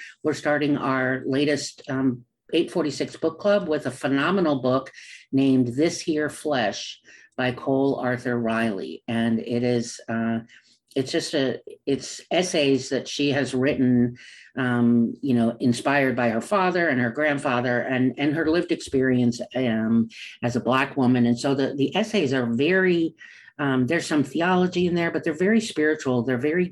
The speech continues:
deep. They're very, it's about, you know, Black liberation. It's about, um, you know, womanist theology, but it's, um,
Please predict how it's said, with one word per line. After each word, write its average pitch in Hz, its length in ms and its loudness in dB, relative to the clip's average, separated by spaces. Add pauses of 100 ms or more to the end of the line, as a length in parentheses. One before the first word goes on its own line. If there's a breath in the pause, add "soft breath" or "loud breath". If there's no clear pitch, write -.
deep. 135 400 4 (380 loud breath)
They're 131 160 0
very, 151 340 2
it's 143 160 -2
about, 151 540 0 (400 loud breath)
you 147 80 0
know, 127 340 0
Black 143 460 0
liberation. 131 800 2
It's 120 180 -2
about, 123 540 0 (100)
um, 120 480 2 (560)
you 156 140 2
know, 123 100 6
womanist 151 600 4
theology, 143 680 0
but 139 220 0
it's, - 400 -4 (460 loud breath)
um, 139 520 2